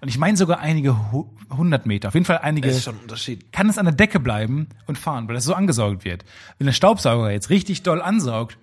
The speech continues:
Speaker 1: könnte er vielleicht auf eine Wand hochfahren.
Speaker 2: Aber sind es dann umgekehrte Tragflächen, oder wie? Wie ein Flugzeug,
Speaker 1: Ja, ja.
Speaker 2: nur andersrum?
Speaker 1: Genau, nur andersrum.
Speaker 2: Und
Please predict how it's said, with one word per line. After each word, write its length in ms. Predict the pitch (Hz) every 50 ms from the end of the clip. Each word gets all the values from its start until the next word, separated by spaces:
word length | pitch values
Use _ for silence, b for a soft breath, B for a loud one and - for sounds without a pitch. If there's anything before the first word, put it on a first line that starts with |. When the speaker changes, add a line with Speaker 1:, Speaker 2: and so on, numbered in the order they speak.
| _ _
Speaker 1:
könnte 200 | - 170 160 165
er 60 | 151 -
vielleicht 120 | 156 156
auf 40 | 143
eine 120 | 147 151 151
Wand 180 | 180 196 -
hochfahren. 180 | 120 107 - -
Speaker 2:
Aber 160 | 131 131 151
sind 220 | 135 - 170 180 170
es 80 | 156 -
dann 120 | 156 131
umgekehrte 600 | 123 - 160 190 190 185 - - 170 151 143 143 139
Tragflächen, 760 | - - 160 190 175 - - - 78 - - - 95 90 87
oder 280 | 87 98 98 92 90 90
wie? 160 | 131 160 143
Wie 80 | 135 139
ein 40 | 123
Flugzeug, 340 | - - 156 160 185 220
Speaker 1:
Ja, 40 | 240 208
ja. 80 | -
Speaker 2:
nur 120 | 147 156 143
andersrum? 380 | 143 135 - - - - 170
Speaker 1:
Genau, 280 | 160 220 135 95 98 117 -
nur 100 | - 143
andersrum. 360 | 120 113 107 - - 90
Speaker 2:
Und 20 | 98